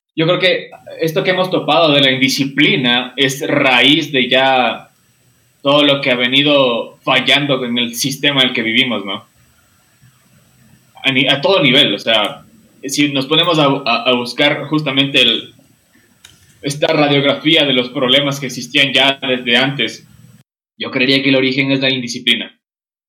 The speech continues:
Indisciplina por falta de cultura, por no tener claro quién es tu autoridad. Porque, claro, aquí el más vivo es el que gana siempre, y no es así. Tienes que aceptar con humildad lo que te están diciendo gente que sabe más que tú.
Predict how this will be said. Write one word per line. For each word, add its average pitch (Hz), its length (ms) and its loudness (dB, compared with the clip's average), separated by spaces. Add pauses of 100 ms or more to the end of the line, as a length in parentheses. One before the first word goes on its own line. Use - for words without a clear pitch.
(720)
Indisciplina 147 540 0
por 143 140 0
falta 131 260 0
de 120 140 0
cultura, 110 540 -2
por 110 320 -8
no 120 200 -2
tener 135 340 2 (420)
claro 135 540 2 (200)
quién 135 240 -2
es 135 140 -2
tu 135 80 -2
autoridad. 123 640 -2 (1400)
Porque, 131 200 -2
claro, 147 240 2
aquí 147 200 2
el 147 120 2
más 143 200 2
vivo 170 320 2
es 139 100 0
el 135 160 0
que 120 220 0
gana 135 260 0
siempre, 135 420 -2
y 92 340 -4
no 135 160 -4
es 165 80 -2
así. 151 460 -4 (400)
Tienes 151 280 0
que 143 140 2
aceptar 131 480 0
con 131 140 2
humildad 123 440 2
lo 139 140 2
que 131 80 0
te 127 80 -6
están 135 220 -2
diciendo 147 320 0
gente 151 340 -2
que 151 80 -2
sabe 135 240 2
más 135 240 0
que - 140 0
tú. - 380 -4